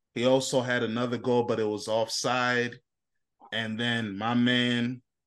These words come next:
Kramaric scored a banger free kick in the seventy-first minute, and to end that result. So two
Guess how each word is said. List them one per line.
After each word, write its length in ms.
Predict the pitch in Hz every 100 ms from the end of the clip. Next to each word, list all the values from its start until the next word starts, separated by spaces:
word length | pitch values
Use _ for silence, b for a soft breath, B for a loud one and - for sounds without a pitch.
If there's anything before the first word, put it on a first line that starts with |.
| -
Kramaric 520 | 139 151 160 156 151
scored 400 | - - 139 127
a 60 | 107
banger 440 | 98 127 131 113
free 300 | - 131 123
kick 280 | 123 135 123
in 100 | 117
the 80 | 107
seventy-first 840 | - 127 120 120 110 - 120 117
minute, 460 | 120 135 139 131 - _ _ _ _ _ -
and 440 | 104 107 110 107
to 140 | - 113
end 300 | 113 120 110
that 200 | 123 107
result. 480 | 104 98 110 104
So 500 | - 120 113 107 104 - _ _ _ _ -
two 340 | - 196 170